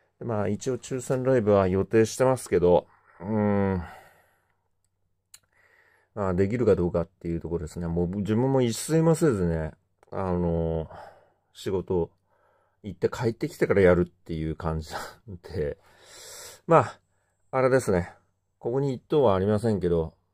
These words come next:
うん、ちょっと、うん、穴っぽいところも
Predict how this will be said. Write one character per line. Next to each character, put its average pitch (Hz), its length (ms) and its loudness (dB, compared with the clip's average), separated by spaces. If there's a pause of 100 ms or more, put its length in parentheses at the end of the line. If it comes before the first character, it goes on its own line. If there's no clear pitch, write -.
(120)
う 104 60 -14
ん、 90 600 -12 (640)
ち - 80 -12
ょ - 40 -10
っ - 40 -12
と、 80 260 -10 (200)
う - 80 -14
ん、 87 340 -6
穴 98 180 -4
っ - 60 -10 (120)
ぽ 98 140 -2
い 90 60 -4
と 80 80 -8
こ 78 100 -6
ろ 78 60 -4
も 76 220 -8